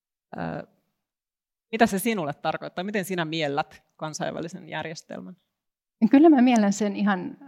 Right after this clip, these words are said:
Speaker 2: todellisuudessa olemassa olevaksi asiaksi, ei, ei niinkään ihan illuusioksi. Ähm,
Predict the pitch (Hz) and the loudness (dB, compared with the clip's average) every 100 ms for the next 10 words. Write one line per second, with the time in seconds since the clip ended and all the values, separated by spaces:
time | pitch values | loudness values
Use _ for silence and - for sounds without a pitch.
0 | 254 208 233 208 185 180 196 180 185 - | -20 -6 -2 0 0 -2 -8 -8 -8 -4
1 | 185 - 180 170 - 196 - 180 185 - | -4 -2 -4 -4 -4 -8 -8 -6 -6 -8
2 | - - - - 180 - - - - _ | -12 -14 -16 -6 -4 -4 -8 -10 -20 _
3 | _ _ _ _ _ - 180 170 - - | _ _ _ _ _ -10 -8 -6 -8 -12
4 | - 196 190 190 185 185 196 185 214 208 | -2 0 0 -2 -2 -2 -2 -4 -4 -4
5 | 202 202 202 - 226 - _ - _ _ | -4 -6 -6 -6 -6 -14 _ -20 _ _
6 | - 202 190 196 196 | 0 4 4 2 -2